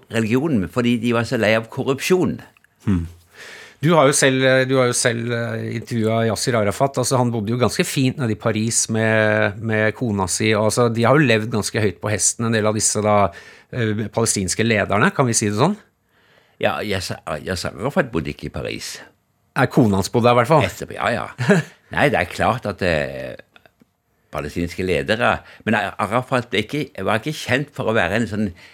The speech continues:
Speaker 1: en mann som brakte rikdom til seg selv, slik som Abbas er kjent for å sørge for at både han og familien hans skal bli rike.
Speaker 2: Mm.
Speaker 1: Arafat ble aldri anklaget for det.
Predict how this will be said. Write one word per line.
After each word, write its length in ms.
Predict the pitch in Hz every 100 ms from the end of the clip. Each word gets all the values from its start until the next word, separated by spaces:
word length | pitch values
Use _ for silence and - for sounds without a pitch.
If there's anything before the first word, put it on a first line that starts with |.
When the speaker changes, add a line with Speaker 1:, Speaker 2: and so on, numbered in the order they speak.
| _ -
Speaker 1:
en 180 | 101 95
mann 160 | 113
som 240 | 113 117 - _ _ _ _ _ -
brakte 500 | 95 - - 107 98 - _ _
rikdom 440 | 127 113 - 120 120
til 120 | 123
seg 200 | 131 120
selv, 380 | 160 151 92 - _ _ -
slik 220 | - 95
som 140 | 113 104
Abbas 640 | 98 85 120 127 - - - _ _ _ -
er 80 | 101
kjent 320 | - 98 95
for 300 | - 98 90
å 60 | 87
sørge 320 | 101 80 80
for 300 | - 85 82 - - _ _
at 200 | 98 90 90
både 160 | 90
han 300 | 87 - 87 95
og 60 | 87
familien 500 | 95 78 80 87 82
hans 220 | 80 -
skal 160 | - 82
bli 100 | 87
rike. 480 | 85 80 - - 76 - -
Speaker 2:
Mm. 220 | 110 87 87 - _ _ _ _ _ _ _ _ _
Speaker 1:
Arafat 380 | 104 107 113 120
ble 80 | 101
aldri 220 | 98 113 110
anklaget 540 | 117 120 120 101 101
for 80 | 113
det. 280 | 120 107